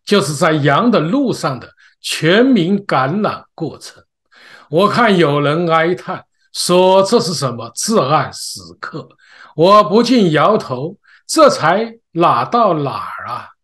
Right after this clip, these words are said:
这才是感染的高峰，离重症高峰的到来还远着呢。”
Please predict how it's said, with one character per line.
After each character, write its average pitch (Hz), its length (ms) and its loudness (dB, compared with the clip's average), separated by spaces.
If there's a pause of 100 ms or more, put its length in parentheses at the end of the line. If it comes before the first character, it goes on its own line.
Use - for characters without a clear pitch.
(360)
这 262 220 2
才 170 240 0
是 170 240 -4
感 175 400 -2
染 147 180 -2
的 120 100 -12
高 165 280 -2
峰， 160 360 -6 (380)
离 208 500 0 (280)
重 277 360 0
症 156 320 -4
高 180 280 0
峰 170 180 -6
的 170 100 -2
到 135 280 -2
来 101 100 -16 (340)
还 - 280 -2
远 196 440 -2 (140)
着 156 220 -6
呢。” 170 220 -6